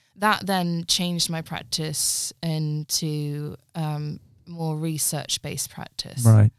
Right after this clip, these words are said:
Speaker 1: Yeah.
Speaker 2: Okay. Um, yeah, well, we'll touch on that a little bit later on as well, into
Speaker 1: Yeah, definitely.
Speaker 2: Um, so I just wanna move on to, um, topic three, which is the Future After Collective. So back in March of this year, you took part in the Future After Collective group show,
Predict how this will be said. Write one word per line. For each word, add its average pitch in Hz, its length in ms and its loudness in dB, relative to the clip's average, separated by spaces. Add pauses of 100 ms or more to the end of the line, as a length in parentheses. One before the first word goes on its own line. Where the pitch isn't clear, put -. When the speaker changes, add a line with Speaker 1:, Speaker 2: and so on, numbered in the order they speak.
(320)
Speaker 1:
Yeah. 165 280 -14 (280)
Speaker 2:
Okay. 135 380 4
Um, 131 260 12
yeah, 147 100 12
well, 135 120 10
we'll 143 80 8
touch - 300 4
on 127 100 8
that 110 60 4
a 110 60 2
little 117 100 4
bit - 140 -4
later 117 300 2
on 107 100 4
as 107 120 2
well, 110 300 4
into 123 120 6
Speaker 1:
Yeah, 185 320 4
definitely. 160 460 -12 (340)
Speaker 2:
Um, 165 300 10
so 180 100 6
I 180 40 10
just 190 100 6
wanna 226 140 10
move 214 200 12
on 175 120 12
to, 143 360 8
um, 131 320 10
topic 139 340 4
three, 135 220 6
which 120 240 0
is 120 140 2
the 120 300 4
Future 131 520 4
After 127 680 6
Collective. 127 680 4 (460)
So 147 300 8
back 165 260 6
in 147 80 12
March 147 320 8
of 131 60 6
this 127 180 8
year, 120 160 6
you 120 160 2
took - 360 2
part - 260 4
in 120 60 4
the 123 40 10
Future 139 400 4
After 123 340 6
Collective 131 500 2
group 143 340 10
show, 131 400 6